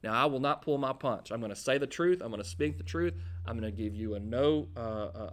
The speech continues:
a no, no barred, a no, no, nothing's off limit. I'm gonna give you the truth, but do it in the right way.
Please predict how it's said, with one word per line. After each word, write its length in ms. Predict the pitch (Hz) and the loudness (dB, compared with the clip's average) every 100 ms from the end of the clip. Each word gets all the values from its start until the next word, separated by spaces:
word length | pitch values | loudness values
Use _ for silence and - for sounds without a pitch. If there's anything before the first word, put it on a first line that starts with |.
| 113 | -8
a 40 | |
no, 400 | 107 120 143 143 92 - | -2 2 2 2 -4 -4
no 240 | 127 170 | 0 2
barred, 520 | 151 151 156 151 147 - - - | 6 6 6 4 0 -6 -8 -6
a 80 | 117 | -6
no, 280 | 113 127 - | -4 -4 -2
no, 280 | 127 143 - | 0 0 2
nothing's 380 | 131 139 156 147 | 0 0 2 2
off 220 | 151 147 | 2 2
limit. 180 | 147 131 | 0 0
I'm 60 | |
gonna 140 | 113 110 | 0 -2
give 180 | 123 135 | 0 2
you 100 | 139 | 0
the 60 | |
truth, 360 | - 147 120 113 - - - 135 | 2 2 2 -2 -16 -20 -12 -4
but 220 | 123 123 | -4 2
do 220 | 127 165 | 4 6
it 80 | 156 | 4
in 80 | 139 | 2
the 80 | |
right 260 | 123 131 131 | 2 2 2
way. 300 | 120 104 | 0 -4